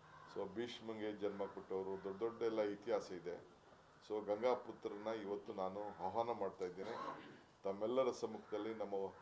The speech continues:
ಉಪಾಧ್ಯಕ್ಷರಾದಂಥ ಶರಣ್ ಪ್ರಕಾಶ್ ಪಾಟೀಲ್ರವರಿದ್ದಾರೆ. ಎಲ್ಲ ನಮ್ಮ ಪಕ್ಷ ಒಗ್ಗಟ್ಟಿನಿಂದ ನಾವು ತೀರ್ಮಾನ ಮಾಡಿದ್ದೇವೆ.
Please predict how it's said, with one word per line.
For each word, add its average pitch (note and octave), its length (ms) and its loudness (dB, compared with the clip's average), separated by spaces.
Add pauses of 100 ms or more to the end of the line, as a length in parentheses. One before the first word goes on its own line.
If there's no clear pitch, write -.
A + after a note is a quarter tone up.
(140)
ಉಪಾಧ್ಯಕ್ಷರಾದಂಥ G#2 840 0 (680)
ಶರಣ್ A2 280 0
ಪ್ರಕಾಶ್ G#2+ 460 0
ಪಾಟೀಲ್ರವರಿದ್ದಾರೆ. G2 800 -2 (640)
ಎಲ್ಲ B2 240 8
ನಮ್ಮ A#2+ 220 2
ಪಕ್ಷ - 320 -2
ಒಗ್ಗಟ್ಟಿನಿಂದ G#2 720 2
ನಾವು F#2+ 180 0
ತೀರ್ಮಾನ G2 400 -4
ಮಾಡಿದ್ದೇವೆ. F2+ 720 -8